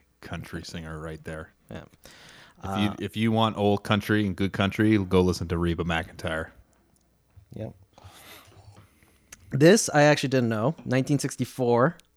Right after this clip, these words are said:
Speaker 2: heavyweight boxing champ Cassius Clay, later Muhammad Ali, hits a hundred and two, number a hundred and two in the U S Billboard charts with his cover of Stand By Me.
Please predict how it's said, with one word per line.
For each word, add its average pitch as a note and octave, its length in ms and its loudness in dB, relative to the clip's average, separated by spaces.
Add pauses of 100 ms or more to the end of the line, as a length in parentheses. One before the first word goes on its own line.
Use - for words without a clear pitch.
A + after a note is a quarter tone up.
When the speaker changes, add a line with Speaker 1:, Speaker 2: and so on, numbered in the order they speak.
(160)
Speaker 2:
heavyweight F3 720 4
boxing C3+ 420 4
champ G#2+ 460 -4 (540)
Cassius D3+ 480 2
Clay, A#2 540 0
later A#2+ 340 2
Muhammad A#2+ 560 0
Ali, A2 480 0
hits C#3 440 -2 (180)
a - 100 -6
hundred G3 400 0
and E3+ 160 0
two, A2+ 540 4 (340)
number C3+ 280 4
a A2 80 4
hundred A2 280 -2
and G#2 140 -2
two A2 180 -2
in G2 120 -4
the G#2 80 -2
U B2 260 2
S C3 160 2
Billboard A2+ 460 0
charts G2+ 420 -4 (280)
with G#2 180 -6
his G2+ 160 -4
cover D3+ 440 2
of G2 240 -4
Stand A2 440 -4
By F#2 240 -8
Me. F2+ 320 -10